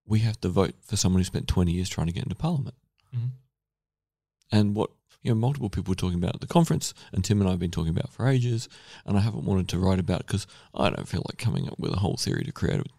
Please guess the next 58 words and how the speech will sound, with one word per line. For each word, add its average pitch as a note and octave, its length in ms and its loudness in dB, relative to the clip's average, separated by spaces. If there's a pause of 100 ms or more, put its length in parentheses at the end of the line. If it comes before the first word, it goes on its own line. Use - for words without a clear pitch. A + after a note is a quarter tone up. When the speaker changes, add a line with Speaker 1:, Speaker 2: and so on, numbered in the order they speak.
Speaker 1:
political G2+ 300 -2
system. B2 420 -6 (420)
It's - 180 -20
boring. - 420 -6
Speaker 2:
<laughs> - 40 -20 (580)
Speaker 1:
No, G#2 120 2
actually, G#2 180 0
it's - 140 -8
really C3 180 4
important, F#2+ 400 0
and F#2+ 100 4
I F#2 120 4
just, - 200 -2 (320)
I - 60 2
don't G#2+ 140 4
know E2 120 2
enough E2 180 -2
to - 60 -10
do - 80 -4
it - 120 -8
properly. - 260 -6 (360)
Speaker 2:
Well, E3+ 200 0
it's, - 440 -2
it's B2+ 180 -2
one C3+ 100 0
of B2 80 2
those A2 140 2
things G2+ 260 -4
that F#2+ 80 -12
you A2 80 -10
could G#2 160 -10
come G#2 160 -2
up F#2+ 80 -4
with F#2+ 140 -12
the G2 80 -6
core G2 260 -4
idea, F2+ 400 -4
but E2 140 -12
then F#2 200 -8
Speaker 1:
Yeah, G2+ 100 2
Speaker 2:
it - 20 4
Speaker 1:
I C#2 60 0
Speaker 2:
would A#2 80 4
Speaker 1:
need C3+ 40 2
Speaker 2:
just C3 100 -2
Speaker 1:
someone A#2 200 4
Speaker 2:
be, - 20 4
Speaker 1:
else, G2+ 140 0
a - 80 -6
legal F#2 320 2
person, E2 340 0
to - 80 0
Speaker 2:
you D2+ 40 2
would D2+ 80 0
Speaker 1:
help - 100 -2
me. - 60 2
Speaker 2:
get - 220 -8
so A#2+ 400 0